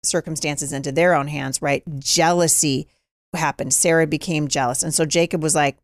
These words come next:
"I'm not doing this. I'm gonna pray instead." And a lot of us are facing issues in our, in our own families right now. And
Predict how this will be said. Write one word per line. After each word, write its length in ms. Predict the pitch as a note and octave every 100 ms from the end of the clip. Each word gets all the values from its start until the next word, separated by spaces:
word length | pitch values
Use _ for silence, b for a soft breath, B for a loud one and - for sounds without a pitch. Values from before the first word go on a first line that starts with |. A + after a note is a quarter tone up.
| -
"I'm 160 | F3
not 220 | G3+ G#3+ G3
doing 260 | G#3 G#3
this. 280 | G#3 G#3+ -
I'm 180 | - D#3
gonna 180 | D#3+ D#3
pray 360 | - C#3+ C3+ -
instead." 540 | D3 C3+ - D3 D#3 _ _ _ _ _ -
And 380 | F#3+ F#3 F3 - _ -
a 40 |
lot 240 | F#3+ C#4+ G4
of 80 |
us 220 | G3+ F3+ -
are 160 | F3
facing 420 | - D#3+ E3+ E3+
issues 480 | D#3+ E3 - D#3 D3+
in 160 | - D#3
our, 180 | D3+ D3 -
in 120 | D#3+
our 140 | D3+
own 160 | D#3 E3+
families 380 | E3+ C#3+ C#3 C3+
right 180 | C3+ D3+
now. 300 | C#3 C3+ - - -
And 360 | E3 D#3 D3